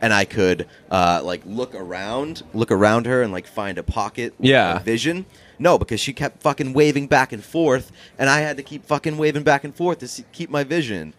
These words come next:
Speaker 2: You know
Speaker 1: It was
Speaker 2: what?
Speaker 1: so fucking annoying.
Speaker 2: You know what I'm realizing? 'Cause you're saying this, and I'm seeing it again. And I'm, like, replaying parts of that night. I'm coming to this conclusion right now. This isn't an insult. You're gonna probably strongly agree. I am more concerned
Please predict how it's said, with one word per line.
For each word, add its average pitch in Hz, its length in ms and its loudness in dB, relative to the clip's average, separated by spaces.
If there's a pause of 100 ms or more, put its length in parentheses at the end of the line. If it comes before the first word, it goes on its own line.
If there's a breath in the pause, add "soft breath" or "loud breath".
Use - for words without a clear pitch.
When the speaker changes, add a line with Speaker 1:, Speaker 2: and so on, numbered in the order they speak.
Speaker 2:
You 123 120 4
know 151 120 6
Speaker 1:
It 180 60 4
was 190 80 2
Speaker 2:
what? - 40 -10
Speaker 1:
so 185 160 -8
fucking 135 340 -14
annoying. 110 340 -6
Speaker 2:
You 127 40 2
know 151 80 4
what 185 60 2
I'm 160 100 2
realizing? 143 580 4
'Cause 135 220 -4
you're 156 180 4
saying 175 440 -2
this, 143 220 -4
and 127 180 -2
I'm 131 100 0
seeing 143 380 4
it 131 100 6
again. 104 420 2 (240)
And 120 380 -2 (180)
I'm, 127 300 4
like, 123 280 2
replaying 131 600 -4
parts 131 260 0
of 123 40 -4
that 113 180 6
night. 117 260 0 (120)
I'm 127 320 0
coming 151 260 -2
to 147 60 -4
this 147 180 -6
conclusion 120 420 0
right 117 200 2
now. 110 300 -2 (180 soft breath)
This 107 120 -12
isn't 131 220 2
an 113 80 4
insult. 151 420 6 (240 loud breath)
You're 147 220 6
gonna 175 180 6
probably 139 340 2
strongly 127 520 2
agree. 117 400 -2 (540 soft breath)
I 160 420 0 (160)
am 139 120 -2
more 127 340 4
concerned 123 760 0